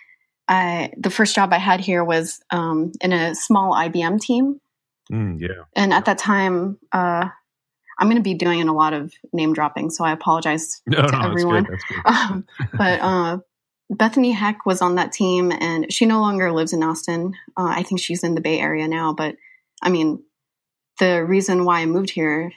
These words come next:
Speaker 1: is to work on a team with her.
Speaker 2: Wow. Yeah,
Speaker 1: Um,
Speaker 2: great. No, she's
Speaker 1: and
Speaker 2: amazing.
Speaker 1: I, I really had no idea what I was getting into. Like, I didn't realize Austin had this appreciation for good design, and I think that extends beyond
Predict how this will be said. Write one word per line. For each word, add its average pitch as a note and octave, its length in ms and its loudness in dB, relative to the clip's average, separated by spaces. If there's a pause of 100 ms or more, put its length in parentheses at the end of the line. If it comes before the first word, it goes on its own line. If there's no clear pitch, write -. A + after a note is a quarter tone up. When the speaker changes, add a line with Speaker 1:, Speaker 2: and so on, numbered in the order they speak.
Speaker 1:
is - 280 -8
to D#3 300 -2 (280)
work F3 220 -2
on D#3+ 100 2
a D4+ 60 0
team F#3+ 200 -2
with D3+ 140 -2
her. D#3+ 260 -6
Speaker 2:
Wow. D#2 440 -6
Yeah, E2 160 -12
Speaker 1:
Um, D#3+ 260 -4
Speaker 2:
great. E2 240 -2 (580)
No, E2 180 -10
she's F3 120 -4
Speaker 1:
and E3 160 -4
Speaker 2:
amazing. D2 220 -8 (120)
Speaker 1:
I, F3 140 -2 (100)
I G3+ 80 4
really B3+ 280 2
had G#3+ 220 0
no F3 280 2
idea E3 480 0
what D#3 140 2
I D3+ 60 0
was D#3+ 180 -2
getting E3+ 240 0
into. E3 380 -2
Like, D#3 140 -4 (360)
I F#3 80 6
didn't G#3 200 2
realize F#3+ 560 0
Austin E3+ 800 0 (420)
had F3 280 0
this - 480 -4 (140)
appreciation F3 760 -2
for E3 120 -2
good E3 180 -2
design, D#3+ 360 0
and D#3 140 0
I F3+ 80 0
think G3 180 -2
that E3 120 0
extends E3 440 -2
beyond E3 560 0